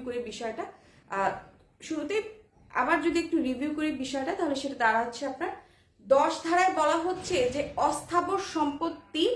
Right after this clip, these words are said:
দখল পুনরুদ্ধারের মামলা যদি কেউ করতে চায়, তখন সেই ক্ষেত্রে এই দশ ধারার under-এ আপনার দখল পুনরুদ্ধারের মামলা করতে হবে। আর সেটা হচ্ছে আপনার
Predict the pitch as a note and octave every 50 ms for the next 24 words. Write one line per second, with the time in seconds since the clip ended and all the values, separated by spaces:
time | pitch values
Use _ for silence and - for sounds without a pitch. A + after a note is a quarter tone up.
0 | - - - - F#3+ A#3 B3 C4+ C4 C#4 C#4 - - C4 B3 A#3+ A#3+ A#3 G#3+ A#3+
1 | A#3 A3+ A3+ A3 G#3+ G3+ G3+ G#3 G3+ G3+ G#3+ G#3+ A3 - - A3+ A3 A3+ A3+ A3
2 | A3 - C4+ C4+ E4 A#4+ B4 - - - - _ - A#3+ A#3+ B3 B3 B3+ - C4+
3 | B3 B3 B3+ D4 D4 - G#4 C5 - B3+ A#3 - A3 A3 A3 G#3+ - B3+ B3+ B3
4 | A#3+ A#3+ A3+ A3 G#3+ G#3 A3+ C4 F4+ B4+ - - A3 - - G#3+ C4 F4+ F4+ -
5 | - - _ - A3 A3 B3+ B3 - A#3+ A#3+ A#3+ A#3+ B3+ B3 A#3+ A#3 G#3+ G#3+ A#3
6 | B3 B3 - C#4 C#4 - - D4 C#4+ D4+ - - A4+ - - - - - - -
7 | - F#3 F#3 - C4 B3+ C4 B3+ B3+ C4+ C4 C4 C#4+ C4+ C4 - D4